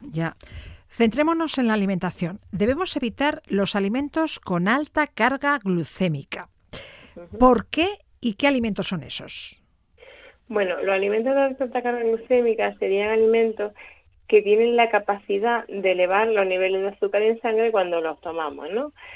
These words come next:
Speaker 2: Que básicamente son los alimentos azucarados, refrescos, bebidas energéticas, chuches, bollería, pastelería,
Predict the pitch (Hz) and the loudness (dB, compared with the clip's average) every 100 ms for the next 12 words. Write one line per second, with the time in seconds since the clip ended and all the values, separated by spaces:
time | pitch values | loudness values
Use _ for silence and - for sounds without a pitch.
0 | - _ 208 196 196 220 214 220 226 226 | -20 _ 4 4 2 0 2 4 4 4
1 | 220 220 208 202 185 185 190 185 - 190 | 2 2 2 2 0 -2 0 -2 -2 -6
2 | 165 185 208 196 190 175 165 - 208 202 | -2 2 2 4 4 2 -2 -2 -2 -2
3 | - 180 170 170 165 156 156 - 220 202 | -2 -2 0 -2 -2 -4 -8 -4 -2 -2
4 | 196 - 170 160 - 233 220 - 185 170 | -2 -2 -4 -4 -6 -4 -4 -2 -4 -2
5 | 156 156 208 208 180 - - - 156 156 | -4 -2 0 0 0 -4 -14 -10 -8 -4
6 | 202 196 175 | -2 -2 -2